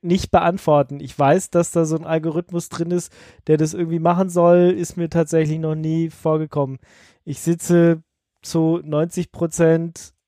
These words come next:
oder nein, ich gebe Passwörter zu hundert Prozent nur an diesem Rechner ein, an dem ich sitze. Auf allen anderen verwende ich sie nur. Deswegen kann ich dir die Frage leider nicht beantworten. Vielleicht ist einer unserer Hörer da schlauer, entweder jetzt im Chat oder später in den Kommentaren und kann,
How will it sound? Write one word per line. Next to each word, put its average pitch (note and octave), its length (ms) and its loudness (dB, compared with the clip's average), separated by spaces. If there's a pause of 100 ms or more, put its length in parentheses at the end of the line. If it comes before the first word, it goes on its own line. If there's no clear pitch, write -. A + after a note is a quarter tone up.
(240)
oder D3 160 -2
nein, D3 440 2 (360)
ich D3+ 200 -10
gebe G3 480 4 (120)
Passwörter E3+ 580 2
zu D3+ 140 -2
hundert F3 300 2
Prozent D#3 400 0
nur E3+ 160 -2
an D#3+ 120 -4
diesem E3 260 -4
Rechner D3+ 400 -2
ein, D#3+ 140 2
an D3+ 140 0
dem D3+ 160 2
ich C#3+ 120 -8
sitze. F3+ 360 -4 (320)
Auf - 100 -12
allen D#3 280 4
anderen D#3+ 200 0
verwende D#3+ 420 2
ich D#3 120 -4
sie C#3 120 -2
nur. D3 360 0 (540)
Deswegen D#3 760 -2
kann D3 200 2
ich D3+ 120 -4
dir D3 60 -12
die D3 120 -4
Frage C#3+ 340 0
leider D3 320 2
nicht D#3 240 -4
beantworten. C#3+ 540 -4
Vielleicht C3+ 340 -4
ist - 180 -8
einer D3+ 280 -2
unserer D3 320 -2
Hörer D#3+ 320 0
da D3 400 4
schlauer, F3+ 500 4
entweder D#3 380 0
jetzt D3 160 0
im D3 100 -8
Chat E3 300 0
oder D3+ 180 -4
später D3+ 300 -2
in C#3+ 60 -2
den C#3+ 100 -6
Kommentaren D3 640 0
und C#3 120 -10
kann, D3 280 -8